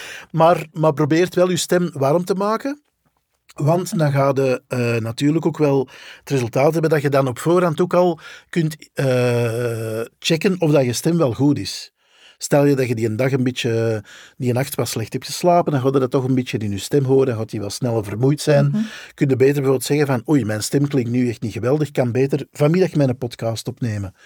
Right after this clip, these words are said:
Speaker 1: Bijvoorbeeld,
Speaker 2: Ja.
Speaker 1: als dat mogelijk is
Speaker 2: Ja,
Speaker 1: natuurlijk.
Speaker 2: in een solo-aflevering is daar al meer flexibiliteit dan dat je met
Speaker 1: Voilà.
Speaker 2: een gast hebt
Speaker 1: Ja.
Speaker 2: afgesproken, hè?
Speaker 1: Ja,
Speaker 2: Ja.
Speaker 1: absoluut. Dus dat is eigenlijk wel de voorbereiding.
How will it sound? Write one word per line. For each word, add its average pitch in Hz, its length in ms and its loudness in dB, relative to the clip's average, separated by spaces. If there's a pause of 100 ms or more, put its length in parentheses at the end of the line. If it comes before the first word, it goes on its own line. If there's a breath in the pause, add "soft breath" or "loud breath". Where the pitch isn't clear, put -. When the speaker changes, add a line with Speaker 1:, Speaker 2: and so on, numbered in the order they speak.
(140 soft breath)
Speaker 1:
Bijvoorbeeld, 135 680 0
Speaker 2:
Ja. - 100 -20 (120)
Speaker 1:
als 117 180 -4
dat 98 100 -6
mogelijk 107 400 -2
is 107 100 -8
Speaker 2:
Ja, 214 100 0
Speaker 1:
natuurlijk. 92 360 -8
Speaker 2:
in 220 100 2
een 214 80 2
solo-aflevering 233 800 0
is 214 80 0
daar 202 140 -2
al 202 160 -2
meer 214 220 2
flexibiliteit 220 720 -4
dan 226 120 0
dat 208 120 2
je 196 60 2
met 165 120 2
Speaker 1:
Voilà. 139 100 2
Speaker 2:
een 123 80 4
gast 175 220 -2
hebt 220 160 -6
Speaker 1:
Ja. - 60 -6
Speaker 2:
afgesproken, 233 720 0
hè? 220 160 -4 (260 loud breath)
Speaker 1:
Ja, 135 100 0 (160 loud breath)
Speaker 2:
Ja. - 200 -6 (260)
Speaker 1:
absoluut. 147 540 -2
Dus 113 180 -6
dat 120 160 0
is 127 100 -2
eigenlijk 131 320 2
wel 120 260 0
de 117 100 -4
voorbereiding. 151 840 2